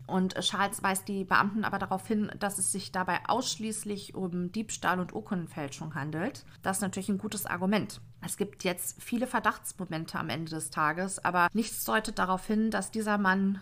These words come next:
zu einem Mord fähig wäre. Exton Schindler wird übrigens auch vernommen. Er sagt aus, dass er nie privat mit Charles verkehrt habe. Er weiß auch nichts davon, dass Veronica Charles gekannt haben könnte.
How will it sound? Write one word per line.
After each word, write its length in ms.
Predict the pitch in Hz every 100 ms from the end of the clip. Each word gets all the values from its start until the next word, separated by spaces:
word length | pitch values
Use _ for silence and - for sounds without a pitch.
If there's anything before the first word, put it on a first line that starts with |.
| -
zu 120 | -
einem 160 | 214
Mord 240 | 233 240 -
fähig 400 | - 123 - -
wäre. 260 | 101 - - - - - -
Exton 380 | 247 - - 254
Schindler 440 | - 277 285 226
wird 140 | 208
übrigens 340 | 208 190 180 -
auch 180 | 147 151
vernommen. 460 | - 233 247 302 - -
Er 160 | 202 220
sagt 300 | 220 - -
aus, 180 | 220
dass 160 | 220 196
er 60 | 190
nie 160 | 208
privat 580 | 247 226 190 190 202 -
mit 300 | 202 190 - -
Charles 420 | - 196 190 -
verkehrt 480 | 180 - 220 240 226
habe. 400 | 214 214 220 220 - - - - - -
Er 100 | 185
weiß 180 | 196 -
auch 220 | 180 -
nichts 240 | 254 -
davon, 400 | - 214 - 208
dass 240 | 208 190 -
Veronica 760 | 180 180 240 - 233 214 - - - -
Charles 440 | - 196 185 190
gekannt 400 | - - 202 247
haben 240 | 240 233 240
könnte. 560 | - 117 - 240 240